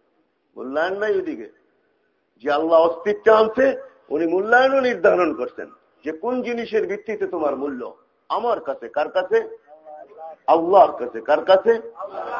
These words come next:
আল্লাহর কাছে। যে আল্লাহ অস্তিত্বে আনছে। হ্যাঁ, এই জন্যই তো যে জমিনের উপরে বসে আছি, জমিনের উপরে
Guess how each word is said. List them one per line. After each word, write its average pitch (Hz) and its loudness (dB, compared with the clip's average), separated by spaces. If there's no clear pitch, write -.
আল্লাহর 262 8
কাছে। 254 -2
যে 214 4
আল্লাহ 233 8
অস্তিত্বে 302 6
আনছে। - 2
হ্যাঁ, 226 6
এই 139 -2
জন্যই 285 2
তো 277 4
যে 156 2
জমিনের 202 6
উপরে 220 6
বসে 202 8
আছি, 208 8
জমিনের 208 4
উপরে 202 4